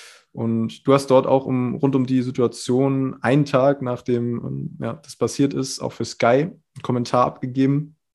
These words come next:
Wie konnte man durch so eine Belastung als Mannschaft so viel Kraft herziehen und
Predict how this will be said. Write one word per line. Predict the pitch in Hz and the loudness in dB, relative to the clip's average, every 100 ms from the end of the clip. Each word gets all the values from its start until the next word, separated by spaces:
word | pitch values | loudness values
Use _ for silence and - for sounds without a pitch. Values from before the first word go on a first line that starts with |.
| _ _ _ _ _ - - - | _ _ _ _ _ -20 -14 -6
Wie | |
konnte | 123 147 160 | 0 4 6
man | 139 139 135 131 _ _ _ _ | 6 4 2 -2 _ _ _ _
durch | - 110 | -10 2
so | 147 | 6
eine | 170 | 6
Belastung | 127 127 156 - 113 - - _ _ _ _ _ | 6 4 2 -2 -8 -8 -16 _ _ _ _ _
als | 127 - | -10 0
Mannschaft | 117 139 120 113 - _ - | 2 2 0 -4 -6 _ -6
so | 123 175 | 0 2
viel | 190 160 | 4 2
Kraft | - 165 196 - - - _ _ _ _ | 2 2 0 -8 -20 -20 _ _ _ _
herziehen | - 131 170 - - 113 113 - - _ _ _ _ _ _ _ _ - | -6 -2 -2 -4 -6 -6 -6 -12 -18 _ _ _ _ _ _ _ _ -8
und | 113 110 110 | -4 -4 -6